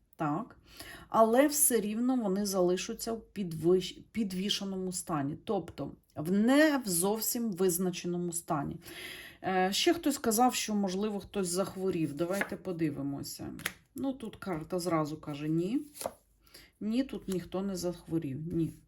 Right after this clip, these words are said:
тут не хворячка. Тут дійсно, а, одна справа може бути з дипломатами,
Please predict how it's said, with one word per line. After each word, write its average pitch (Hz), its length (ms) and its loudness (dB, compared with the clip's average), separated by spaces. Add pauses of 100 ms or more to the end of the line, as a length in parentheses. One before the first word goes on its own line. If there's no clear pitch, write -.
(180)
тут 214 280 -8
не 180 160 2
хворячка. 160 720 -4
Тут - 420 -6
дійсно, 180 680 -2 (520)
а, 180 380 4 (100)
одна 226 340 4
справа 196 440 6
може 180 300 4
бути 165 320 4
з 151 80 4
дипломатами, 175 960 6